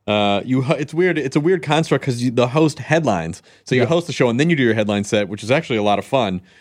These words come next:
Speaker 1: And it was a fucking incredible show.
Speaker 2: Yeah, I had so much fun, and those large format Polaroids are gorgeous.
Speaker 1: They are nice. They, it, well, it's, it's at Smashbox, which is in this weird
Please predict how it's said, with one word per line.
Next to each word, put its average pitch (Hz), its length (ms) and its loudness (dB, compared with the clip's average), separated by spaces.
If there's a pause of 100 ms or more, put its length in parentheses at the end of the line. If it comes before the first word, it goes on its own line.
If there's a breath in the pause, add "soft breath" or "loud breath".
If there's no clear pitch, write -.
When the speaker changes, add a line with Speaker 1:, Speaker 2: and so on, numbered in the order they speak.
(360 soft breath)
Speaker 1:
And 104 420 2
it 147 160 0
was 147 140 -2
a 131 60 0
fucking 151 500 -4
incredible 135 520 0
show. 143 460 0
Speaker 2:
Yeah, 117 220 2
I 120 120 2
had 123 320 0
so - 400 0
much 127 220 0
fun, 123 360 2
and 110 120 -2
those 101 240 0
large 107 280 0
format 113 400 0
Polaroids 110 520 2
are 101 80 2
gorgeous. 110 720 -2 (160)
Speaker 1:
They 208 120 2
are 233 60 2
nice. 262 380 0
They, 180 220 2
it, 185 320 -6
well, 202 260 0
it's, 202 300 -4
it's 185 200 -2
at 233 180 2
Smashbox, 208 600 0
which 175 180 0
is 156 140 2
in 190 160 2
this 190 180 2
weird 185 680 2